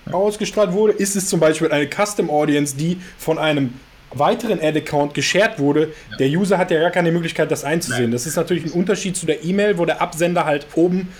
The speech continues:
Speaker 1: steht. Das
Speaker 2: Ja, ja.
Speaker 1: Ja.
Speaker 2: Weil selbst wenn er quasi draufklickt, was eh schon die wenigsten wissen, sag ich einmal, aber
Speaker 1: Genau.
Speaker 2: trotzdem, da,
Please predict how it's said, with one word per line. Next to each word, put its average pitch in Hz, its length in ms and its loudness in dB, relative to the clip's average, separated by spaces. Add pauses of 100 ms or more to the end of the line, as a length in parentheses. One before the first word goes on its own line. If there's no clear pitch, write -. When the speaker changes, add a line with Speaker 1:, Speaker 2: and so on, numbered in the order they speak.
(220)
Speaker 1:
steht. 214 420 0 (440)
Das 139 160 -2
Speaker 2:
Ja, 113 100 -2
ja. - 220 -8 (440)
Speaker 1:
Ja. 123 160 -8
Speaker 2:
Weil 131 120 -2
selbst 151 320 -4
wenn 151 120 -2
er 151 280 -4
quasi 131 300 -2
draufklickt, 127 540 -2
was 120 140 -2
eh 127 140 -2
schon 123 160 0
die 101 120 -2
wenigsten 117 520 -4
wissen, 143 320 0
sag 139 200 -2
ich 151 140 -4
einmal, 139 240 0
aber 113 140 2
Speaker 1:
Genau. 120 180 -6
Speaker 2:
trotzdem, 147 480 -2
da, 110 160 -4